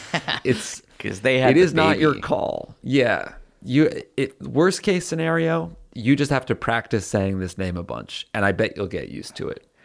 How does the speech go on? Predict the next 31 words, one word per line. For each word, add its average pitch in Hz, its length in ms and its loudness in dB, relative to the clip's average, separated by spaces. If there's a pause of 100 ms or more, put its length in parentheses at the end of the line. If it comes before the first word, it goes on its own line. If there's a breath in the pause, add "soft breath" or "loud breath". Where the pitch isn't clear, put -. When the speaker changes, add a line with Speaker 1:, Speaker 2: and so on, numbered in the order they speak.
(340 soft breath)
Speaker 1:
Here's 240 320 0
an 107 100 0
interesting 90 440 -4
thing. 78 360 -6
So - 180 0
I 139 180 0
thought 120 480 2
it 90 80 -6
was, 82 540 -6 (580)
she 156 240 2
actually 147 340 -2
provided 101 500 0
the 92 60 -2
name 90 240 -2
of 87 60 -4
the 76 80 -4
baby 69 680 -6 (220)
in 98 120 -4
the 82 240 -8
email. 50 400 -14 (680 loud breath)
Speaker 2:
Okay. 101 200 -4
Speaker 1:
And 107 80 0
I 147 160 0
thought - 420 0
it - 40 -8
was 92 200 -4
gonna 92 220 -4
be 78 200 -10
one 78 200 -4
of 73 80 -10
those 80 320 -8